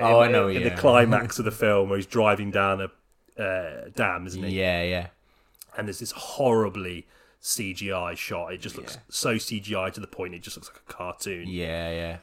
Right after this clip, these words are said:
Speaker 2: Of, like, there's, like, fire, the, the dam's exploding and his car's behind and he hits the NOS.
Speaker 1: Yeah.
Speaker 2: And it's like the fusion of man and machine. And then the, the camera sort of whips through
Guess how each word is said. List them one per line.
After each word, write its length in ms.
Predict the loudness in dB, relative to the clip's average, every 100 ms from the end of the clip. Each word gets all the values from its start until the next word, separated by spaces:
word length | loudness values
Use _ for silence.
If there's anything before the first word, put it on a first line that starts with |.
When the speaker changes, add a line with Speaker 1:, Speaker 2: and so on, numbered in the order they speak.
| -10
Speaker 2:
Of, 140 | -8
like, 280 | -4 -6 -8 -14
there's, 260 | -14 -14
like, 320 | -16 -12 -12 -12
fire, 500 | -4 0 2 0 -2
the, 100 | -8
the 160 | -8
dam's 320 | 2 2 2 -2
exploding 600 | -8 -4 -2 -2 -4 -6
and 60 | -8
his 60 |
car's 320 | -4 -2 -2
behind 320 | -4 -6 -6 -6
and 80 |
he 60 | -10
hits 220 | -12 -14
the 220 | -16 -12 -10
NOS. 580 | -6 -6 -6 -8 -10 -6
Speaker 1:
Yeah. 320 | -2 -2 -2
Speaker 2:
And 100 | -2
it's 80 | -4
like 80 | -6
the 60 |
fusion 680 | -10 -4 0 0 -2 -6 -6
of 200 | -10 -8
man 400 | -2 0 2 0
and 120 | -4
machine. 600 | -6 -6 -4 -4 -6 -10 -18 _
And 140 | -2 2
then 140 | 4
the, 80 | 2
the 140 | 0
camera 360 | -2 4 6 6
sort 180 | 2 -4
of 140 | -4
whips 520 | 6 6 6 -6 -6 -10 _ _
through 640 | -14 0 4 6 4 0